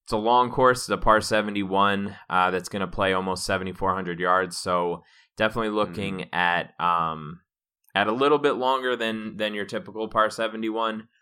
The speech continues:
Speaker 1: Uh, as far as stats go, though, there, we've seen two events here, so I'm not really, I'm not trying to draw too many conclusions. Um,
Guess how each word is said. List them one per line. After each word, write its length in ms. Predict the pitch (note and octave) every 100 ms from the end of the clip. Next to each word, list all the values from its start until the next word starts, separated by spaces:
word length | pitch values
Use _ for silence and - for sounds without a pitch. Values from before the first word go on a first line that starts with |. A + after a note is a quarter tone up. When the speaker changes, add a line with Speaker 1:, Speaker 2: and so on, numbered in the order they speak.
| _ _ _ -
Speaker 1:
Uh, 280 | F#2+ F2+ F2
as 160 | - G#2+
far 160 | C3 B2+
as 100 | A2+
stats 420 | - A2+ C#3 -
go, 220 | D3+ D3
though, 400 | D3 D3 D3 B2
there, 520 | G#2 A2+ A2+ A2 - - _ -
we've 360 | - G#2 C3
seen 280 | C3 F#3+ F#3
two 260 | - C3+ C3+
events 340 | B2+ C3+ C3
here, 200 | C3 C3+
so 160 | B2+ G#2+
I'm 160 | A2
not 240 | A2+ B2 G2
really, 500 | A#2 A#2 A2 F#2+ F2 - _
I'm 160 | - A#2+
not 220 | C3+ C3+
trying 240 | - C3
to 80 | A#2+
draw 220 | G#2 G#2+
too 260 | F#2 - A#2+
many 180 | A#2+ A#2
conclusions. 800 | A#2 A2 A#2 A#2 A2 A2 G#2+ - _ _ _ _ _ -
Um, 540 | G2 G2 F#2+ F#2 F2+